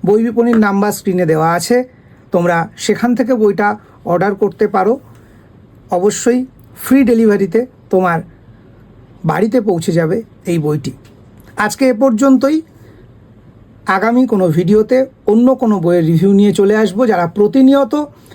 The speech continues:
এ ধরনের নতুন নতুন বইয়ের খোঁজে জানতে চাইছো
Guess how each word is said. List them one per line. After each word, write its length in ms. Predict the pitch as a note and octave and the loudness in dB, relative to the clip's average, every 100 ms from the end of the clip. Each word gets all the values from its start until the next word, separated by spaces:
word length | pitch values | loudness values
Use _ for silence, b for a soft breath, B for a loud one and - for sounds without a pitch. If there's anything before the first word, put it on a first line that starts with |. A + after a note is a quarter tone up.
| B | B
এ 120 | G3 G#3 | -2 0
ধরনের 420 | G#3 C4 C#4 D4 | 2 2 2 2
নতুন 400 | A#3 A3 A#3+ A#3 | 2 2 2 2
নতুন 280 | A3+ A#3 G#3 | 0 2 4
বইয়ের 260 | F#3+ F#3+ E3+ | 4 2 -2
খোঁজে 440 | - G#3+ A#3 C4 b b b b b b - - - - | -2 0 0 -2 b b b b b b -20 -20 -20 -12
জানতে 380 | D#3+ F3 F#3+ B3+ | -4 -2 0 0
চাইছো 440 | B3 A#3+ - C4+ | 0 -2 -2 -4